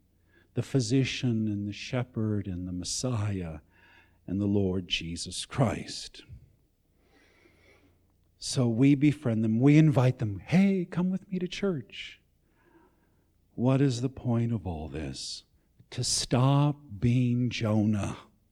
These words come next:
Do you have an angry heart like Jonah? The angry prophet Jonah. Do you see his heart? He is stubborn, he's defiant, and he is bitter. As you become an older Christian,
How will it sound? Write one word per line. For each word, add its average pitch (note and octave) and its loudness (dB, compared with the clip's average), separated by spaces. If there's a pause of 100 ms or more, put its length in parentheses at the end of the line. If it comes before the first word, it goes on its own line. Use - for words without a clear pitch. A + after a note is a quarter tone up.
(760)
Do C#3+ 0
you C#3+ 4
have C#3+ 2
an C#3 4
angry C3+ 2
heart B2 -2
like B2 -4
Jonah? G#2 -4 (920)
The - -6
angry C3 2
prophet B2 -4
Jonah. B2+ -2 (240)
Do E3 -4
you F3+ 4
see A3+ 0
his G#3+ 0
heart? F3 4
He E3+ 2
is D3+ 2
stubborn, F#3+ 6
he's E3 2
defiant, E3 4 (300)
and C3+ 0
he D3 2
is E3 2
bitter. G#2+ 2 (1120)
As C#3+ 2
you F#3 -2
become G3+ -2
an F#3+ 2
older F3 2
Christian, F3+ -2